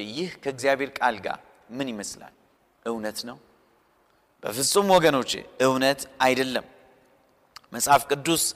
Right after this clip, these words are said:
ስለ ሙታን ብዙ ይናገራል። ለምሳሌ መክብብ ምዕራፍ አምስት ቁጥር ዘጠኝ ላይ የእግዚአብሔር ቃል «ሕያዋን እንደሚሞቱ ያውቃሉና ሙታን ግን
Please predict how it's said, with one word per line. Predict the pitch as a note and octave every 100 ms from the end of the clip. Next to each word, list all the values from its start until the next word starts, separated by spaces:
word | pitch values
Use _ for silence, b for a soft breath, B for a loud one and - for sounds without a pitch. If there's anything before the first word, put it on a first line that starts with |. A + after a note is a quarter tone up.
| B B B B
ስለ | - C3 C3+
ሙታን | C3+ C3+ D3 D3+ D3+ - b b b
ብዙ | - A#2 A2 B2 B2+ B2 -
ይናገራል። | G#2 A2+ A2+ A2+ A2+ G#2+ - - B B B
ለምሳሌ | A2+ C#3 - E3 E3+ F#3
መክብብ | D#3 D3 D3+ F3 D#3+
ምዕራፍ | C#3+ D3 D#3+ D#3+
አምስት | D3 D#3+ -
ቁጥር | - - D#3
ዘጠኝ | C#3 C#3+ D#3 D#3
ላይ | F3+ C4+ B B B
የእግዚአብሔር | B2+ B2+ D3 D#3 D#3+
ቃል | F3 G3+ A3+ B B B
«ሕያዋን | - D#3+ G3 A#3+ C4 G#3+
እንደሚሞቱ | F3+ F3 F3+ F#3 F#3+ G3+ G#3+ A#3
ያውቃሉና | F3+ D#3+ D#3+ D3+ C3 A#2+ G#2+ - - - - - - _ _
ሙታን | A2+ B2+ F3+ F#3 G3 G3+ G3
ግን | A3